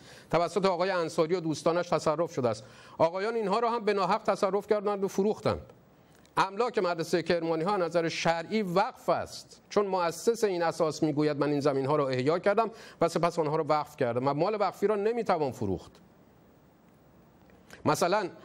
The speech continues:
و، و نمی‌توان فروخت، بلکه باید اصل آن را حفظ کرد و درآمد آن را صرف مایحتاج موقوف الله کرد. مثلاً چاهی را که در راور فروخته بودند، در حال حاضر روزانه چهارصد یا پانصد هزار تومان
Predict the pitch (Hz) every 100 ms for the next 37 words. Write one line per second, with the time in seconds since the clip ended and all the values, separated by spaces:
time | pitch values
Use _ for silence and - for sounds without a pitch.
0 | - 160 147 - 135 147 202 202 95 -
1 | - _ 156 233 214 214 214 214 208 202
2 | 185 196 196 180 208 - 185 180 160 196
3 | 180 208 196 196 175 156 175 185 185 175
4 | 190 - 170 151 131 160 160 156 143 123
5 | 127 120 143 - 101 - - - 165 190
6 | 196 185 156 90 - - - - 190 220
7 | 190 170 156 160 156 156 160 156 196 185
8 | 180 175 160 - 160 151 151 185 190 165
9 | 156 185 170 156 151 175 160 147 156 175
10 | 170 156 143 175 165 165 165 147 185 180
11 | 180 160 175 175 - 170 175